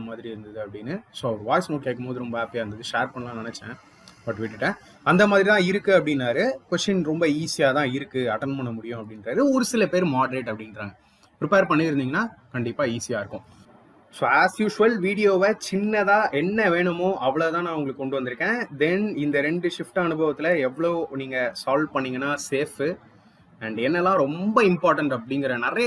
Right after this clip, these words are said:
விஷயத்த இந்த வீடியோல வந்து நான் ஷேர் பண்ண போறேன். So, வீடியோ மட்டும் எண்ட் வரைக்கும் ஸ்கிப் பண்ணாம பாருங்க. And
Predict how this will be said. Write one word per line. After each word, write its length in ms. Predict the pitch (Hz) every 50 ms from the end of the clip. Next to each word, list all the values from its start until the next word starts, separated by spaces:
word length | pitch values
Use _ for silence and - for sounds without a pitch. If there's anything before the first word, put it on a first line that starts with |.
| 220 190
விஷயத்த 300 | 180 - 190 165 180 170 151
இந்த 100 | 139 135 131 135
வீடியோல 240 | 135 139 135 127 123 117
வந்து 160 | 117 147 165
நான் 100 | 151 - -
ஷேர் 180 | 135 127 120 120
பண்ண 120 | 123 113
போறேன். 200 | 107 110 110 - - -
So, 60 | - 120 117 151
வீடியோ 240 | 185 190 196 185 165 151 143
மட்டும் 240 | 131 - 151 143 131
எண்ட் 160 | 131 127 135 131
வரைக்கும் 280 | 123 120 135 131 127 -
ஸ்கிப் 220 | - 123 110 -
பண்ணாம 260 | 123 123 120 120 117 110
பாருங்க. 220 | 110 110 113 147 202 - - - - _ _ _ _ _ - 113
And 120 | 110 107